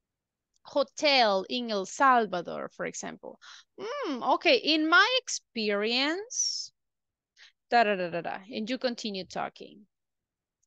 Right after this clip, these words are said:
What is, um, imagine if I ask you,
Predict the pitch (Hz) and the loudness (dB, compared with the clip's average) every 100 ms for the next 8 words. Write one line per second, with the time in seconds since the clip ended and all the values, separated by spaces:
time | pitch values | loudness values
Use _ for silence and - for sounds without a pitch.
0 | _ - - - _ 214 285 302 339 339 | _ -20 -20 -20 _ 2 6 6 6 6
1 | 349 349 349 349 - - 247 247 247 247 | 6 4 2 -2 -6 0 4 6 6 4
2 | 247 254 269 _ - 247 277 285 330 311 | 2 -4 -10 _ -6 0 2 2 0 0
3 | 285 269 - 220 247 254 - 208 185 160 | 2 2 4 4 2 0 -8 -8 -8 -8